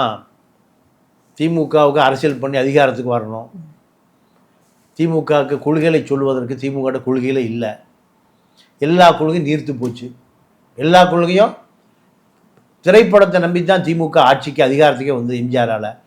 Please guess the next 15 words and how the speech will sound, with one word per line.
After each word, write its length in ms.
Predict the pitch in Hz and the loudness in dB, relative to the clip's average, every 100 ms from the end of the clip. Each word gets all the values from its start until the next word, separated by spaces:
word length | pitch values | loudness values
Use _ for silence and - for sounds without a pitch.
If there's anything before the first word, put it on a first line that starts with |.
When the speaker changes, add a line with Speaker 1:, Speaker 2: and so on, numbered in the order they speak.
| _ _ | _ _
Speaker 1:
இப்போ 260 | 175 147 165 160 165 - _ _ | -6 4 6 8 6 0 _ _
எடுக்கிற 360 | 180 220 233 247 202 | 4 4 8 8 8
படம் 280 | 180 202 208 | 8 6 4
பூரா 300 | 202 220 208 156 147 151 _ _ _ _ | 2 4 6 4 2 -4 _ _ _ _
இல்ல 120 | 156 160 | -6 -4
இங்கிலீஷ் 360 | 139 165 - | -4 -4 -4
பேர், 180 | 147 139 | -4 -4
தமிழ் 340 | 139 160 170 165 | -2 0 0 2
பேரே 240 | 151 156 | 2 2
காணோம். 200 | 127 123 | -2 -6
Speaker 2:
இல்ல, 120 | 214 - - | -4 -6 -4
அது, 280 | 196 196 - | -2 -2 -4
அது 460 | 190 190 220 226 226 | -2 2 6 8 8
வந்து 220 | 220 277 285 | 4 0 2
ஒ-, 440 | 208 196 185 170 | 2 2 0 -6